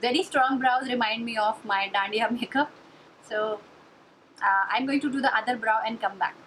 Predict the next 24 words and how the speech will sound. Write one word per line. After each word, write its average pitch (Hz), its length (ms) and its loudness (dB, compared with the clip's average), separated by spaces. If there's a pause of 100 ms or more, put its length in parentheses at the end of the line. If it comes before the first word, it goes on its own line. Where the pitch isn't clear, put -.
(340)
So 240 100 -4
now 269 180 2
that 320 200 2
the 311 100 -2
base 240 280 0
is 294 160 -2
done, 233 380 0
I 233 100 0
think 285 200 -2
I 262 160 2
should 285 200 -8
quickly 277 280 -2
move 254 200 4
on 262 180 4
to 277 100 -6
the 254 200 -2
eye 220 180 2
makeup. 247 540 -2
I 233 120 0
have 277 240 -4
two 370 120 0
palettes 254 320 -2
from 240 220 -2
Lakme, 214 380 -2